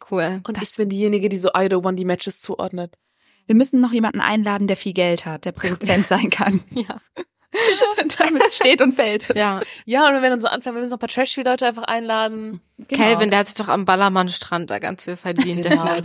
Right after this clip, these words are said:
Speaker 1: finanziert
Speaker 2: Calvin,
Speaker 1: das
Speaker 2: der
Speaker 1: da.
Speaker 2: kann bestimmt ein bisschen sponsoren.
Speaker 3: Ja.
Speaker 1: Ja. Aber kurz Frage nur,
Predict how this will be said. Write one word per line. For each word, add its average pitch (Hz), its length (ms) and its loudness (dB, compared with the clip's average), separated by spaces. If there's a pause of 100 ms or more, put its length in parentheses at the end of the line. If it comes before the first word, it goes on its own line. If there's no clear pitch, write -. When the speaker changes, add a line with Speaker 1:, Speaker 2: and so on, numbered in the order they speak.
Speaker 1:
finanziert 165 100 -2
Speaker 2:
Calvin, 175 300 -6
Speaker 1:
das 165 100 -2
Speaker 2:
der 160 120 -2
Speaker 1:
da. 196 60 -8
Speaker 2:
kann 175 120 -6
bestimmt 170 180 0
ein - 40 -8
bisschen 165 120 -8
sponsoren. 160 540 0
Speaker 3:
Ja. 208 300 -2
Speaker 1:
Ja. 175 160 -10 (280)
Aber 214 140 2
kurz - 260 0
Frage 233 300 0
nur, 302 300 0